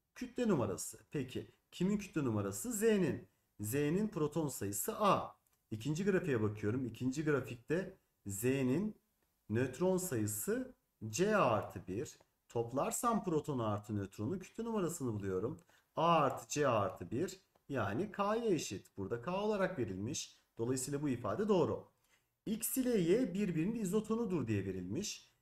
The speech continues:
Şimdi izoton olmak için nötron sayıları aynı, proton sayıları farklı olmalı. X ve Y'ye bakacağız. X, Y, şuraya ayrıştıralım.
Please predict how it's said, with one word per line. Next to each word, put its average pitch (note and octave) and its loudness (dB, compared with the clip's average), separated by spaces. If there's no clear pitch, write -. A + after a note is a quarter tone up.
Şimdi F3 0
izoton D#3 -2
olmak A#3 0
için G#3+ 0
nötron F#3+ 2
sayıları D3 0
aynı, F#3+ 0
proton A3+ -4
sayıları F3 -2
farklı A#3+ 0
olmalı. B2+ 0
X G#3 -2
ve G#3+ 2
Y'ye G#3+ 6
bakacağız. A2 -2
X, E3+ -4
Y, G#2+ 2
şuraya B2+ 0
ayrıştıralım. A2 0